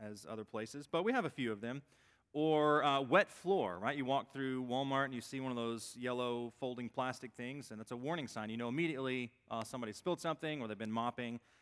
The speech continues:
It's a warning sign. Or maybe high voltage. If you drive by some of these electrical places with all the, the wires and whatnot, it'll say, "High voltage."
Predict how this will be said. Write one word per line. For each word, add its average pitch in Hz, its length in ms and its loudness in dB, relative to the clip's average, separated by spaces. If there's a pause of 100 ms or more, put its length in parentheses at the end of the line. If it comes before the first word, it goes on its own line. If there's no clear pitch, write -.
(160)
It's 117 120 -10
a 117 60 -4
warning 123 320 0
sign. 95 340 -4 (340)
Or 156 120 6
maybe 170 240 6
high 202 260 6
voltage. 147 540 2
If - 100 -14
you 131 60 -6
drive 135 260 4
by 135 140 4
some 143 200 -2
of 135 60 -2
these 131 480 -2
electrical 131 880 0 (360)
places 139 340 0
with 131 120 2
all 131 180 4
the, 113 480 0
the 113 160 -4
wires 131 400 0
and 123 80 -2
whatnot, 120 260 0
it'll 120 140 0
say, 117 240 -2
"High 160 260 2
voltage." 143 540 -4